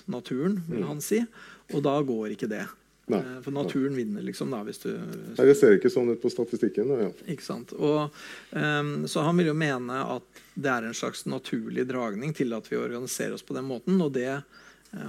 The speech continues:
Speaker 1: har folk visst, da, i mange tusen år, og det har nedfelt seg på forskjellige måter i, i eventyr, i litteratur,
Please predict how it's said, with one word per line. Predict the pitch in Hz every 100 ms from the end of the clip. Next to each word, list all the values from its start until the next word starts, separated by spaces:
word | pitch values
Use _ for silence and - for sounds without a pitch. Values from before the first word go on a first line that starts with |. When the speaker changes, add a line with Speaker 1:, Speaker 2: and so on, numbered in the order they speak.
| 117
Speaker 1:
har | 143 131
folk | - 139 120
visst, | 123 135 -
da, | - - -
i | -
mange | 127 117 110
tusen | 117 -
år, | 147 147
og |
det | 123
har | 123
nedfelt | 120 107 101 - 113 -
seg | - 117
på | - 156
forskjellige | - - -
måter | 120 113 135 117
i, | - 120 117 - - - - -
i | 123 131
eventyr, | 185 156 127 120 135 127 127
i | 123 120
litteratur, | 117 131 - 120 120 120